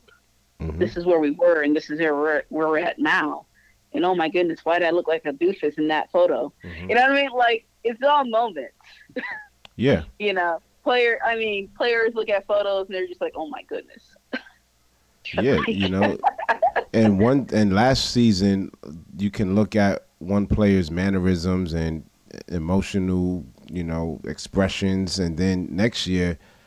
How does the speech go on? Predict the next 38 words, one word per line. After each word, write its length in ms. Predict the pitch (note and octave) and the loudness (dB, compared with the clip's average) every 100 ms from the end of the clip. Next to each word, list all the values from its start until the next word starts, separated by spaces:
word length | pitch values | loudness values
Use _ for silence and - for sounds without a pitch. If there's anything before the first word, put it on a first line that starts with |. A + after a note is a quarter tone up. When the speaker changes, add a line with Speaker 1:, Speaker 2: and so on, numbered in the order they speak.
| _ - | _ -10
Speaker 1:
you 160 | - G2 | -4 -2
can 100 | G2 | -2
see 220 | - G2 | 0 0
something 260 | - F#2+ | 0 -2
completely 380 | - - G2+ E2+ | 0 0 0 0
different, 480 | D2+ A#2 C3+ G2 F2 | 0 0 0 0 -2
and 160 | E2+ E2+ | -2 -4
you 80 | |
can 140 | G2+ - | -6 -6
kind 260 | A#2 G2 | -2 0
of, 120 | F2+ - | -2 -4
you, 160 | G2 | -4
Speaker 2:
Yeah. 180 | G2 F#3+ - - - | -2 -2 -6 -20 -12
Speaker 1:
you 140 | - | -8
can 100 | G#2+ | -6
kind 240 | G2+ B2+ F#2 | 0 2 2
of 60 | |
see 260 | - B2 C#3 | 0 2 4
where 200 | G#2+ F#2 | 6 4
a 40 | |
shift 380 | E2+ - D#3 - | 2 0 -2 -2
happened, 440 | D#2+ D2+ C#2 C#2+ | -4 -2 -2 -6
right? 220 | D2+ G2+ F#2+ | -4 -4 -2
Like, 300 | E2+ E2+ - - _ _ _ - | -6 -8 -12 -20 _ _ _ -10
Speaker 2:
Exactly. 500 | E3 D#3 D#3+ - - | -4 -2 -2 -2 -2
Speaker 1:
and 120 | G2+ | 2
that, 120 | G2 F2 | 2 2
that 120 | G2+ | 2
might 220 | A2 G2 | 2 0
change 380 | - A2+ G#2+ F2+ | 0 2 2 2
the 160 | G2+ | 2
whole, 540 | F2+ F#2 G#2+ A2 G#2+ - _ D#2 | 2 4 4 6 4 2 _ -12
you 100 | F2 | -4
know, 160 | G2 F#2+ | 0 0
dynamic 540 | F2 F2 E2+ G2+ F#2+ G2 | 0 0 2 2 2 -2
of 120 | E2+ | -4
the 80 | D2+ | -4
team, 420 | - B2+ E2 | -4 -4 -4